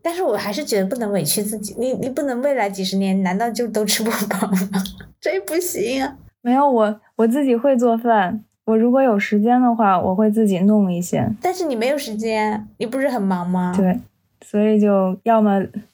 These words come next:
Speaker 2: 零食，要么就外卖，要么就自己可以动的话，就自己做一点儿。最近我，哦，也不是最近，是从怀孕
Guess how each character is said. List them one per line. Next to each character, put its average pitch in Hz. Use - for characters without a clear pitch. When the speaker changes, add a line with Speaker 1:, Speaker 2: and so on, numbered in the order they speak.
Speaker 2:
零 208
食， 208
要 214
么 185
就 185
外 196
卖， 196
要 196
么 180
就 202
自 214
己 185
可 196
以 190
动 202
的 175
话， 175
就 180
自 190
己 151
做 196
一 180
点 98
儿。 -
最 247
近 226
我， 190
哦， 196
也 180
不 190
是 247
最 226
近， 190
是 247
从 220
怀 190
孕 214